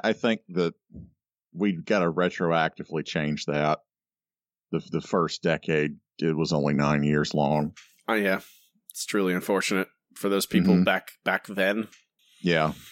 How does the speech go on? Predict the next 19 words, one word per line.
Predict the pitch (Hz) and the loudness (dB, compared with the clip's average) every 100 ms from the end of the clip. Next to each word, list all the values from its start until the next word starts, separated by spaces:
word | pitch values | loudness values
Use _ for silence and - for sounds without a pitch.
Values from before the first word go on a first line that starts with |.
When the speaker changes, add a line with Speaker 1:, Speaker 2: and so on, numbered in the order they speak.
| - _ - - | -20 _ -20 -4
Speaker 2:
But | 101 95 - | 0 0 0
I | 104 | -2
think | 101 95 | 0 -2
it | 92 | -2
just | 98 - | -4 -2
makes | 95 - | -2 -2
more | 104 | -2
sense | 92 117 95 - | 0 0 -2 -6
for | - 104 | -4 -4
it | |
to | - | -2
go | 101 104 101 | 0 0 0
from | - - 101 101 | -4 -2 -2 -2
twenty | 104 104 | 0 0
ten | 101 104 107 | -2 -2 -2
to | 120 | -2
twenty | 113 117 117 | -4 -2 0
nineteen. | 117 147 113 - _ _ _ - | 0 -2 -4 -6 _ _ _ -2
Speaker 1:
Yeah. | 95 90 85 | 2 2 2